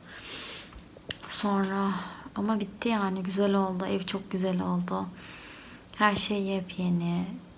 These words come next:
müthiş. Yani yeni eşyalar, e, gerçekten çok güzel. İnşallah böyle güle güle otururlar.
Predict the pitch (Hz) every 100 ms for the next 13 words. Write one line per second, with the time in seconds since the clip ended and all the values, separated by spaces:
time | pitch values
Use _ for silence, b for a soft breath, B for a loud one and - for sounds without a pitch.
0 | - 190 190 185 180 - 180 180 175 -
1 | - - - - - - - - - 202
2 | 190 185 185 180 B B B B B -
3 | 196 202 190 - 196 180 180 185 185 185
4 | 180 180 - - 202 196 - - - -
5 | - - - - - - - - - 190
6 | 185 180 185 185 180 190 180 - 185 180
7 | 180 - 202 190 - 185 180 180 196 196
8 | 185 175 185 175 180 180 180 185 180 175
9 | 170 170 170 175 -